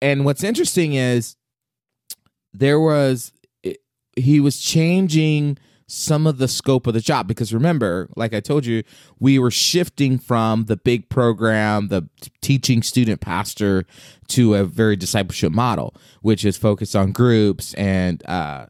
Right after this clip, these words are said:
and engagement in that way, and moving away from programs, from that kind of program. So a couple of the jobs had to change, which made sense. But the job I was in did not change. It was literally the same job. So I thought,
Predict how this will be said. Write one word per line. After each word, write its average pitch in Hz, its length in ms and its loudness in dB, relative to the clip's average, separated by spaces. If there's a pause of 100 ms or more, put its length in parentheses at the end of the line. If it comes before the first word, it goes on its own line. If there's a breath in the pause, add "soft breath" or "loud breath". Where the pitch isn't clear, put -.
and 90 160 -4
engagement 95 500 0
in 90 160 0
that 113 300 -2
way, 73 340 -4 (220)
and 101 140 0
moving 104 300 2
away 101 220 2
from 90 220 -4
programs, 87 800 -4
from 107 140 0
that 101 240 -4
kind 101 160 -4
of 90 100 -8
program. 107 360 -2 (440 soft breath)
So 139 220 0
a 120 60 0
couple 196 360 -2
of 165 60 -2
the 143 80 0
jobs 113 460 -4
had 104 200 -6
to 98 60 -6
change, 87 480 -4
which 123 260 -2
made 117 220 -2
sense. - 480 -4 (340 soft breath)
But 117 140 -2
the 117 80 0
job 123 400 0 (160)
I 151 260 -2
was 131 240 2
in 104 420 -2
did 113 200 0
not 135 340 -2
change. 67 580 -10 (200)
It 123 140 2
was 110 200 0
literally 135 400 2
the 104 140 -2
same 107 500 -2
job. 123 440 -4 (380)
So - 120 -4
I 147 100 0
thought, 143 360 -2